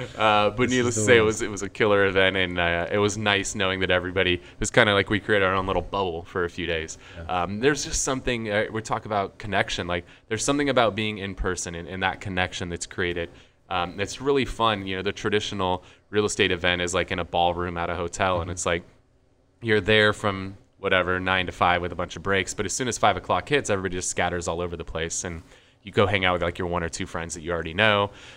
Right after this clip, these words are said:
Speaker 1: but you're not meeting new people, you're not connecting, you're not sharing. So it's super fun when we do this event because, like, yeah, we, we wrap from nine to five or around there,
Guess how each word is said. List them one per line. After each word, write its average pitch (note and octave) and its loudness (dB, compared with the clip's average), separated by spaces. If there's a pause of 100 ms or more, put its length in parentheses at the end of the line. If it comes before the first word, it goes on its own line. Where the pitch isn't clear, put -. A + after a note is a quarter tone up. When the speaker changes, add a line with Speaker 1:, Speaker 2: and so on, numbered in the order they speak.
(100)
Speaker 1:
but G#2 0
you're G2+ 0
not G2+ 2
meeting F#2+ -2
new F2+ -6
people, F#2 -4
you're F2 -4
not E2+ -6
connecting, E2+ -6
you're E2 -12
not D#2+ -12
sharing. E2+ -4
So F#2+ -4
it's G2 -8
super A2 -4
fun G2+ 0
when F2+ -6
we F2 -6
do F2+ -6
this E2+ -8
event F#2 -2
because, F2 -6 (360)
like, F#2 -6
yeah, A2 6
we, F#2 0
we G2 0
wrap F#2+ 4
from F#2 -10
nine F2 -4
to E2+ -8
five F2 -2
or E2 -10
around F2 -4
there, F#2 -2